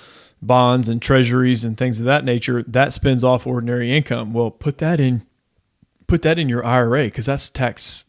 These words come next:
deferred, or put that in your Roth. Those you don't pay every single year 'cause it stays in there. Or if you have an annuity, put it inside an annuity. You can do those things if it's invested. But,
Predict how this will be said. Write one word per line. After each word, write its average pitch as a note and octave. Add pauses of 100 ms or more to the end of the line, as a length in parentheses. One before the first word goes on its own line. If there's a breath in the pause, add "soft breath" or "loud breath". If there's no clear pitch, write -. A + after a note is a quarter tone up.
deferred, C3+ (720 soft breath)
or -
put C#3+
that C#3
in C#3
your B2+
Roth. A#2+ (480)
Those C#3
you C#3+
don't C3
pay C3+
every A#2+
single A#2+
year C#3
'cause A#2+
it -
stays B2
in D#3
there. A#2
Or A#2+
if -
you C3
have C3
an C#3+
annuity, D3
put -
it B2+
inside C#3
an C#3
annuity. C3
You B2+
can C3+
do C3+
those B2
things B2+
if A#2+
it's B2+
invested. A#2+
But, C3